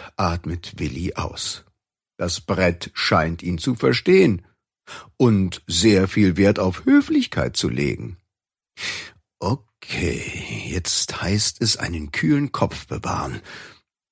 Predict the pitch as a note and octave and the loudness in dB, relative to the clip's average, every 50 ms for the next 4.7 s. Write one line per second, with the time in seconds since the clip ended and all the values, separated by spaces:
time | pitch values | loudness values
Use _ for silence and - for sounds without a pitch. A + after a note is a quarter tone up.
0 | _ _ - G#2+ F#2 - A#3 A3+ - - - - A#3 - - - A2+ - - E2+ | _ _ -6 -6 -4 -2 0 0 0 -2 -2 -2 -2 -2 -2 -2 -2 -2 -2 -2
1 | D#2+ - G#2+ A2 - - - E2 - - - F2 F#2 G2 G#2+ A2+ A#2+ B2 A#2+ - | -2 0 -2 -2 0 0 -2 -4 -4 -4 -8 -2 2 6 8 8 8 8 6 2
2 | - F2+ F2+ - - - - D#2+ E2 C#2+ D2+ D#2+ E2+ E2+ E2 - - - - _ | 0 0 2 0 -2 -4 -4 -4 -2 0 2 2 2 2 0 -2 -12 -20 -20 _
3 | _ - F2+ F2+ F#2 E2+ - F2 E2 E2 E2+ E2+ E2 - - - C2+ - - - | _ -6 -4 -2 -2 0 0 0 0 0 0 -2 -2 -2 -4 -4 -2 -2 -2 -2
4 | - - - - - C3+ - - - - - - _ | -4 -4 -4 -4 -4 -4 -4 -6 -6 -6 -6 -6 _